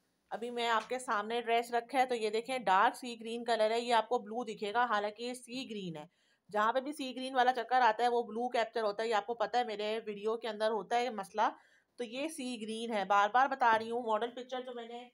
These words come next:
ब्रॉडकास्ट में शेयर करी है उसको गौर से देखें, डार्क सी ग्रीन कलर है। जो मॉडल ने ड्रेस पहना हुआ है सेम वही शेड आएगा, उन्नीस बीस का भी फर्क नहीं है। यहाँ पर आपको ये शायद ब्लू दिख रहा है but ये डार्क सी ग्रीन है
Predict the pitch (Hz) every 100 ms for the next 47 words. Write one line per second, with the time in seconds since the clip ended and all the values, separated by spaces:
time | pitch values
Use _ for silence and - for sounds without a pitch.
0 | _ _ _ _ _ 185 196 226 277 269
1 | 262 269 277 285 247 254 254 247 262 262
2 | 247 208 214 240 269 254 240 254 262 202
3 | 208 262 269 240 202 196 202 214 233 240
4 | 247 320 - _ _ _ _ - 220 214
5 | 214 240 262 226 226 240 247 226 262 277
6 | 294 247 240 214 226 269 277 254 247 233
7 | 247 262 226 240 220 220 214 269 269 262
8 | 240 233 233 254 302 - - - 208 226
9 | 254 269 269 247 254 247 240 254 202 226
10 | 262 233 233 262 254 240 226 233 196 208
11 | - 220 214 208 233 294